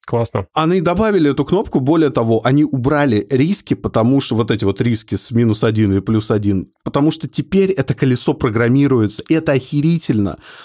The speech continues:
Speaker 2: потому что теперь я могу забить, например, на это колесо баланс белого в видео и крутить баланс белого на этом колесе.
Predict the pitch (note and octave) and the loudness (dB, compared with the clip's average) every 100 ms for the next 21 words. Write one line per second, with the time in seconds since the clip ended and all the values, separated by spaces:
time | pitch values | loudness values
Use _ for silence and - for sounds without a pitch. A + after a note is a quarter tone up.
0 | - - D3+ D#3 - - - F3+ C#3+ B2 | -8 -2 0 0 -2 -6 0 2 2 2
1 | A#2+ C3 C#3+ C3 B2+ C#3+ A#2+ A2+ A#2+ B2 | 2 0 0 0 0 0 0 0 2 2
2 | A2+ A#2+ - C3 C#3 - A#2+ C3+ C#3+ C3 | 2 0 0 0 0 -2 -2 0 0 0
3 | G#2 A2 A3 C4 G3 A2+ G#2 G2 A2 D#3 | -2 0 2 4 2 2 0 -2 -2 0
4 | A2 G#2+ G2 C3+ - C#3+ F#3 C3+ A#2 B2 | 0 0 0 -2 -2 -4 -2 -2 0 2
5 | C3+ A#2 C3 C#3 A#2 G#2+ G2+ G2 G#2 - | 0 0 0 2 2 2 2 0 -4 -4
6 | G#2 F#2+ - D#2+ | -2 -2 -6 -8